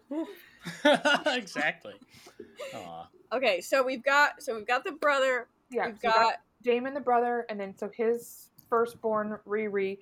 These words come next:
Speaker 3: which is,
Speaker 1: <laughs>
Speaker 3: uh, his daughter with his cousin aunt.
Speaker 2: Okay.
Speaker 1: Mm.
Speaker 3: It's, you know, it's, there's, there's a lot of overlapping.
Speaker 2: Uh, more like a web than a tree.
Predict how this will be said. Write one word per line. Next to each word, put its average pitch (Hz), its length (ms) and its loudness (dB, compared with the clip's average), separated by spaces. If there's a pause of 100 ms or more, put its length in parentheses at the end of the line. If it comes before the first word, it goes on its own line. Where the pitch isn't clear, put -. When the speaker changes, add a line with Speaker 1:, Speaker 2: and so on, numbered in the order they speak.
(300)
Speaker 3:
which 233 420 0
is, 190 640 0 (260)
Speaker 1:
<laughs> - 260 -8
Speaker 3:
uh, 180 600 4 (420)
his 262 840 -2 (280)
daughter 220 400 4
with 202 240 -2
his 208 420 -2 (460)
cousin 320 600 -4 (140)
aunt. 381 540 -6 (640)
Speaker 2:
Okay. 220 420 -2
Speaker 1:
Mm. 135 240 -10 (500)
Speaker 3:
It's, 208 180 -6 (540)
you 277 120 -10
know, 175 360 -4 (120)
it's, 240 340 -8
there's, 262 220 0
there's 269 180 -6 (360)
a 233 60 4
lot 262 180 2
of 247 100 -4
overlapping. 214 960 -2 (340)
Speaker 2:
Uh, 185 80 -14
more 226 160 0
like 247 180 0
a 226 60 -2
web 208 360 -2
than 190 160 -10
a 196 40 -10
tree. 202 460 -12